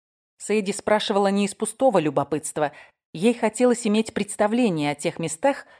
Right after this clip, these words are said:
где вскоре окажется Джонни. «Когда я уезжала, было уже довольно скверно»,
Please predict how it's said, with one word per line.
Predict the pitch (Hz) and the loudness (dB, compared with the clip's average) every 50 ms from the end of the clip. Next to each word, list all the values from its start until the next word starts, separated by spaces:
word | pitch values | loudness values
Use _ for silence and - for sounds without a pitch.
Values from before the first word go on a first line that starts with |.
| _ _ _ | _ _ _
где | 190 160 165 165 | -4 -2 -2 -2
вскоре | - - - - 226 226 220 | -4 -2 2 2 4 4 4
окажется | 180 160 - 175 175 160 170 - - 185 | 2 2 0 -2 -2 -2 -4 -4 -6 -6
Джонни. | 165 151 143 151 151 143 127 120 - - _ _ _ _ _ _ _ _ _ _ _ _ _ _ _ _ _ _ _ _ _ | -6 -6 -8 -6 -4 -4 -4 -6 -8 -14 _ _ _ _ _ _ _ _ _ _ _ _ _ _ _ _ _ _ _ _ _
«Когда | - 214 208 196 202 | -4 -2 4 4 4
я | 190 185 185 185 | 6 8 6 6
уезжала, | 185 202 180 185 233 240 220 175 156 - _ _ _ _ _ _ _ _ _ | 6 2 2 4 4 4 4 4 0 -4 _ _ _ _ _ _ _ _ _
было | - 196 226 233 208 190 | 0 2 4 6 6 4
уже | 175 170 190 | 4 2 2
довольно | 180 185 175 165 196 196 180 170 | 4 4 4 4 2 0 0 -4
скверно», | 151 - - 170 180 185 175 160 139 123 - | -6 -6 -8 -4 -2 -2 -2 -2 -4 -8 -10